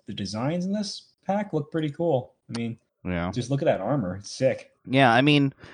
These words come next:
Speaker 2: Assassin's Creed's one of those games where it, it would have been better if it didn't come out, like, every single week <laughs> or every single year, I
Speaker 1: <laughs>
Speaker 2: feel like, but it feels like every single week sometimes. You know what I mean?
Speaker 1: Mm-hmm.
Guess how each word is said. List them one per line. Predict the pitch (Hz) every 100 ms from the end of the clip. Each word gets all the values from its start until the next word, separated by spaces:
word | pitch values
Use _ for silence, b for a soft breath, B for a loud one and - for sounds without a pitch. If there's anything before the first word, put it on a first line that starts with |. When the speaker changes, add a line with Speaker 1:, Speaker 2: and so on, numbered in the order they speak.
| b
Speaker 2:
Assassin's | - 190 190 190 180
Creed's | - 175 156
one | 156
of | 151
those | 135
games | 127 135 131
where | 123 113
it, | 90 87 117
it | 143
would | 147 160
have |
been | 151 139
better | 123 135
if | 131
it | 113
didn't | 120 120
come | - 120
out, | 113
like, | 104 -
every | 110 110
single | 107 110 101 90
week | 95 98 -
<laughs> | - 123
or | 233 202 175
every | 151 151
single | 147 139 120
year, | 110 110
I | 107
Speaker 1:
<laughs> |
Speaker 2:
feel | 120 107
like, | 104
but | 120
it | 117
feels | 127 113
like | 98
every | 98 95
single | 101
week | 95 98
sometimes. | - 92 95 98 - B B B B -
You | 123
know |
what | 117
I |
mean? | 110 113
Speaker 1:
Mm-hmm. | 107 107